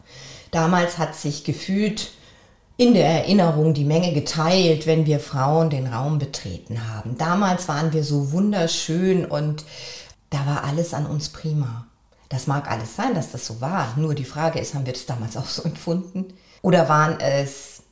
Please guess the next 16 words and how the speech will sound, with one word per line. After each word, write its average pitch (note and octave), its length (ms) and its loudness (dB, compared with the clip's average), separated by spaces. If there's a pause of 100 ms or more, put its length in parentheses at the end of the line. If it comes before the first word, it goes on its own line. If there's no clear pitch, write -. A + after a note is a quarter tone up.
(120)
vielleicht C#3+ 300 -2
nicht - 200 -4
die C3+ 40 -4
Falten, D#3 640 -4
über F#3+ 180 2
die F#3 160 -2
wir F3 120 -2
uns F3 120 -4
beschwert E3 460 0
haben, D#3+ 240 -4
weil D3+ 100 -4
die D3+ 120 -6
nicht C#3+ 240 -4
da - 200 -4
waren, F3+ 260 -2 (220)
sondern C#3 400 -2